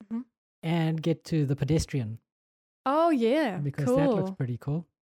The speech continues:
Speaker 2: And then I think if I've got to the Pedestrian and I finish that and I just hang on until Riders Republic until the end of the month,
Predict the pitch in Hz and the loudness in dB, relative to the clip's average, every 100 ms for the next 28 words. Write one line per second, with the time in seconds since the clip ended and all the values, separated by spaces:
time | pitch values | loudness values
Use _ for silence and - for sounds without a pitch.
0 | _ _ _ _ _ _ _ _ 160 160 | _ _ _ _ _ _ _ _ -4 0
1 | 170 160 160 165 147 220 247 254 233 180 | 2 2 0 -4 -2 -2 -2 -2 -2 0
2 | 196 - 170 160 151 214 - 151 135 170 | -2 -2 -6 -2 0 0 0 -2 -2 0
3 | 143 139 190 170 - 160 160 - - _ | 0 0 0 0 0 0 0 -2 -16 _
4 | _ _ _ _ - 151 147 160 - - | _ _ _ _ -6 -4 -2 -2 -4 -4
5 | 165 160 147 143 156 147 151 156 139 139 | -2 0 0 -2 0 0 2 2 0 -2
6 | 165 151 143 143 - 147 135 151 135 127 | -4 -4 -4 -6 -4 -4 -4 -4 -4 -2
7 | 180 170 | 0 -2